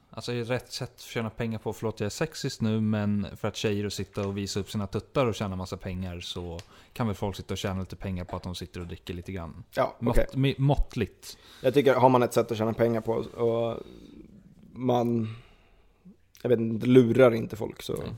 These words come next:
Speaker 1: Alltså, if it's stupid and it works, it
Speaker 2: Mm.
Speaker 1: ain't stupid.
Speaker 2: Ja, det är sant. Helt sant.
Speaker 1: Mm.
Speaker 2: Men skulle du kunna göra det själv? Skulle du kunna sitta och livesända när du sitter pissfull?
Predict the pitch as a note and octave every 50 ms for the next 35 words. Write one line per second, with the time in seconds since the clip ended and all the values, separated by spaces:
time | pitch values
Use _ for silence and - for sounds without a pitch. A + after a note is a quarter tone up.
0 | - - A2+ A#2+ A#2 - - - _ _ _ - C3 - C#3 - - - E3+ E3+
1 | E3 E3+ - E3 E3 E3 - - - - A2+ G#2+ - A#2 A#2+ C#3+ D#3 - - -
2 | - - - - - - A2+ A2 G#2+ G2 - - G#2+ G2 - F2+ - - - -
3 | - - - - - _ _ - B2+ A#2+ - - - - - - - - _ _
4 | - - - - - - - C#3+ A#2 - - - - - - - - - - -
5 | - - _ _ - _ _ - _ _ _ _ _ _ _ _ _ _ - G2+
6 | F2 - - - _ _ _ _ _ _ _ - B2 B2 C3+ C3+ C3 B2+ C3 B2+
7 | - - - C3+ C3+ C#3 - D#3+ D#3+ D#3+ E3 E3 D3+ D3+ C#3+ C#3+ C#3 C3+ - -
8 | - - - - - - - - - C#3+ D3+ D#3 C#3+ E3 D#3+ D#3 D3 C3+ D#3+ D#3
9 | - - D3 C3 B2 A#2 A2+ A2 - - - - C#3 C3 B2 A#2 A2+ - B2+ A#2
10 | A#2 A2+ A#2 A#2 A#2 A#2 A2+ - - - - - - B2 - - B2+ A2+ - -
11 | - A2 - B2